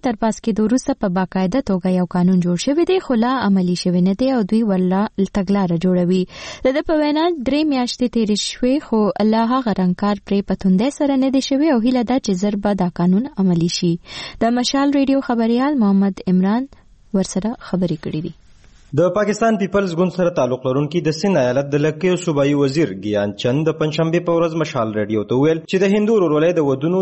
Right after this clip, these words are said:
Speaker 2: د اندراج یا رجسټر کولو قانون جوړ شوی.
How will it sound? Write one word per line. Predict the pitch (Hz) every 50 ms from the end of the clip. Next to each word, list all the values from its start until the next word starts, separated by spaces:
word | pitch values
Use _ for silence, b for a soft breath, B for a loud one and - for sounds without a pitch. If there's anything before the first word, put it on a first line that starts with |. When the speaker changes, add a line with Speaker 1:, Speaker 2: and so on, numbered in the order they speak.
| 170 147
Speaker 2:
د | 135 - 120
اندراج | 113 110 117 117 127 151 180 190 - - - 147
یا | 156 160 165
رجسټر | 170 160 180 170 175 196 185 175 180 190
کولو | 202 214 196 175 -
قانون | 139 127 135 147 147 143 120
جوړ | 117 110 - -
شوی. | 117 104 98 98